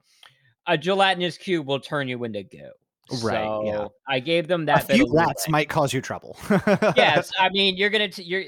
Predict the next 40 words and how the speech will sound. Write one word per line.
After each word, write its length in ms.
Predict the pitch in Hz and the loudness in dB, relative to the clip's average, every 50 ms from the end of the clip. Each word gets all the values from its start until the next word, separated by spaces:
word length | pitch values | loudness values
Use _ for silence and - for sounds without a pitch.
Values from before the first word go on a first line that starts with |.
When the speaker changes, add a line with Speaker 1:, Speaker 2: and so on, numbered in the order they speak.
| 135 143 | -8 -2
Speaker 1:
they're 140 | 165 185 180 185 | 0 0 2 4
Speaker 2:
It 80 | 202 175 | 4 4
Speaker 1:
gonna 40 | |
Speaker 2:
goes 220 | - - 269 170 180 | 6 4 6 6 6
Speaker 1:
nod 20 | |
Speaker 2:
either 180 | 202 247 233 233 | 6 6 4 2
Speaker 1:
your 160 | 240 226 226 220 - | 2 2 2 0 0
toes 540 | 220 240 240 240 240 240 240 233 233 220 220 | 2 4 6 6 6 6 6 6 4 2 0
and 160 | 185 180 175 | -2 -2 0
you're 100 | 185 180 | 0 0
gonna 160 | 175 180 170 | 0 0 -2
fall 360 | 160 - 190 170 165 160 151 | -2 -2 0 2 2 4 4
over 240 | 156 151 139 151 143 | 2 0 0 -2 -8
dead, 500 | - - 139 123 113 110 107 101 98 - | -6 -2 -2 -2 0 -2 -4 -8 -12 -12
so 140 | - - 139 | -14 -10 -4
that's 240 | 139 143 143 139 131 | -2 -2 -2 -2 -4
Speaker 2:
Right, 20 | |
Speaker 1:
what's 120 | 131 143 151 | -6 -6 -2
Speaker 2:
it 0 | |
goes 240 | 170 208 214 202 | 0 0 0 0
Speaker 1:
gonna 0 | |
Speaker 2:
one 180 | 214 214 226 233 | 0 0 0 0
Speaker 1:
happen. 0 | |
Speaker 2:
of 100 | 226 196 | 0 -2
two 220 | - - 190 180 | -2 0 0 0
ways. 340 | 165 160 160 156 131 123 120 | 2 2 2 2 0 -2 -2
Like, 200 | 143 143 139 131 | -4 -6 -6 -4
goblins 560 | - 139 135 175 202 247 262 262 247 233 196 - | -6 -4 -2 -2 -2 0 -2 0 0 -2 -4 -2
can 220 | - 208 175 147 | -2 -2 -2 -2
be 400 | 139 156 151 156 147 139 135 131 - | -2 -4 -2 -2 -2 -2 -2 -4 -4
a 100 | - 127 127 | -4 -6 -6
lot 400 | 120 127 143 160 185 170 - - - | -6 -6 -4 -4 -4 -4 -6 -8 -10
more 380 | 135 131 131 123 131 147 151 147 | -8 -6 -4 0 2 2 4 4
of 100 | 139 123 | 2 2
a 60 | 131 | 0
significant 680 | - - 143 117 123 139 135 - 147 - 135 120 _ | -6 -6 -8 -6 -4 -4 -4 -4 -6 -8 -8 -10 _
threat 240 | - 135 135 135 - | -6 -4 -4 -4 -4
than 160 | - 139 123 | -6 -6 -4
most 220 | 120 123 127 - - | -4 -4 -4 -6 -6
people 300 | - 139 123 - 113 | -8 -10 -8 -8 -10